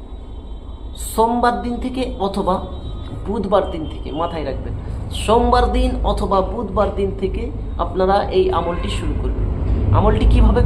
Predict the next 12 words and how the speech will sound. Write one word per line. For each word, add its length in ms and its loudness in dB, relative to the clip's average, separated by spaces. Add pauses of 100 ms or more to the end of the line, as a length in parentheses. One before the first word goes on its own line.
করবেন? 260 6 (1400)
আপনারা 320 4 (1080)
পাক 140 4 (120)
পবিত্র 340 0 (100)
হয়ে, 140 2 (120)
পাক 120 2 (120)
পবিত্র 300 -4 (160)
লেবাস 260 2 (140)
পরিধান 280 0 (100)
করে, 120 -2 (240)
ওজুর 220 -2 (100)
সহি 220 -4